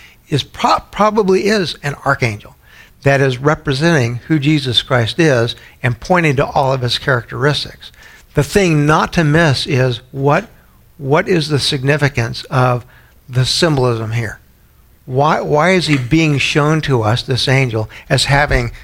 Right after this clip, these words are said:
the cloud feature, as having the pillars of fire legs? Why? Well, here's the message. Don't miss this one. What was going on in the Old Testament when the cloud and the pillar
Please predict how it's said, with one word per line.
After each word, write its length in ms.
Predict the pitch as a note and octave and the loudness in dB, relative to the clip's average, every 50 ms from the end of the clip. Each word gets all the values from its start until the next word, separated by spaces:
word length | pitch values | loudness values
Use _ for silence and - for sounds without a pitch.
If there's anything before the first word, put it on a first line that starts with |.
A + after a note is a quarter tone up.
| - - - - - _ - - _ _ _ _ | -20 -20 -20 -20 -20 _ -20 -20 _ _ _ _
the 100 | - C#3 | -4 -4
cloud 500 | - - - - D#3 D3+ D#3 D#3+ D3+ C3+ | -4 -2 0 2 2 2 2 2 0 -2
feature, 540 | - - E3 D#3+ - - D#3+ D#3 D#3 D3+ - _ _ _ _ _ _ _ | -2 0 0 0 0 0 0 0 -2 -4 -10 _ _ _ _ _ _ _
as 180 | - C#3 B2+ - | -2 -2 0 2
having 320 | D3+ C#3+ C3 C#3+ C#3 B2+ | 2 2 2 2 0 0
the 100 | A#2 A2 | 0 -4
pillars 500 | G2 - - - - - D#3 D#3 D#3 D3 | -4 -8 -12 -6 -2 0 2 2 2 0
of 140 | D3 C#3 - | -2 -4 -6
fire 580 | - - - C#3+ C#3+ D3 C#3+ C#3+ C#3+ C3+ - - - | -4 -2 0 2 2 2 2 0 0 -2 -6 -6 -2
legs? 240 | - C#3 C#3 C#3 - - | 0 2 2 0 -2 -4
Why? 400 | - C#3 C#3+ D3+ C#3 A2+ - - - _ _ _ _ _ _ - - - - _ _ _ _ _ _ _ | -2 0 0 2 0 -2 -4 -8 -16 _ _ _ _ _ _ -20 -20 -20 -20 _ _ _ _ _ _ _
Well, 140 | - C#3 C3 | -4 -4 -2
here's 260 | A2+ C#3 F#3+ F3+ D#3+ | 0 2 2 2 2
the 100 | D3+ D3+ | 0 0
message. 520 | C3 C3+ C3+ C3 - - - - - - - _ - | 0 0 0 -2 -4 -8 -14 -18 -20 -20 -16 _ -6
Don't 180 | D3 C#3+ D3+ | -6 -4 -4
miss 200 | D3 C3 A#2+ - | -4 -6 -6 -6
this 220 | - C3 A2 - - | -6 -8 -10 -10 -14
one. 100 | - - _ _ _ _ _ _ _ _ _ _ _ _ _ _ - - - _ _ _ _ _ _ _ _ - | -20 -20 _ _ _ _ _ _ _ _ _ _ _ _ _ _ -20 -20 -20 _ _ _ _ _ _ _ _ -2
What 280 | C#3 C#3+ E3+ A3 C4 | 0 2 2 2 2
was 200 | A#3+ G#3 G3 - | 0 0 0 0
going 320 | E3 F3 E3+ E3+ D#3 C#3+ A#2 | 0 0 0 2 2 0 -2
on 320 | G#2 G2 G2 - D#3 D3+ - - - - - - _ - - - - | -2 -4 -4 -6 -8 -8 -12 -18 -20 -20 -20 -20 _ -20 -20 -6 -2
in 140 | D#3 C#3+ C#3 | 0 2 2
the 100 | C#3 C3+ | 2 2
Old 220 | C3 C3 C#3+ C3+ | 2 0 -2 -2
Testament 560 | - - C#3 A#2+ - - - G#2 A2 C3+ E3+ - _ _ _ _ _ _ _ _ _ _ _ _ _ | -2 -2 -2 -2 -4 -8 -12 -12 -10 -10 -12 -14 _ _ _ _ _ _ _ _ _ _ _ _ _
when 140 | - C3 C3+ | -4 -2 0
the 100 | C3+ C3 | 0 -2
cloud 400 | - - - C#3 C3 C3 C3+ C3+ | -2 0 0 2 2 2 0 0
and 200 | - F#3+ C3 B2 | -2 -4 -4 -2
the 80 | B2 A2+ | -4 -2
pillar 440 | - - - A#2+ A#2 A2 A#2 - | -2 0 0 0 0 -2 -4 -8